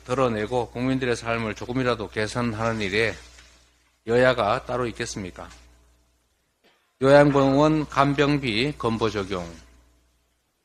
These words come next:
이걸 시작으로 여야가 정쟁보다는 국민과 나라를 위한 민생의 정당-, 정상적인 정치의 회복,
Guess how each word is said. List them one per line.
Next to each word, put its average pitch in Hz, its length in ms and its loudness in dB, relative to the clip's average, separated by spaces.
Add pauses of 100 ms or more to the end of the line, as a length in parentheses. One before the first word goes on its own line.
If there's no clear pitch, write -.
(200)
이걸 135 240 0
시작으로 127 640 -2
여야가 117 560 0 (720)
정쟁보다는 139 960 2 (180)
국민과 107 400 -6
나라를 113 480 -2
위한 101 340 -4 (280)
민생의 107 580 -6 (1000)
정당-, 117 560 -2
정상적인 135 600 0
정치의 101 540 -10 (720)
회복, 117 260 -4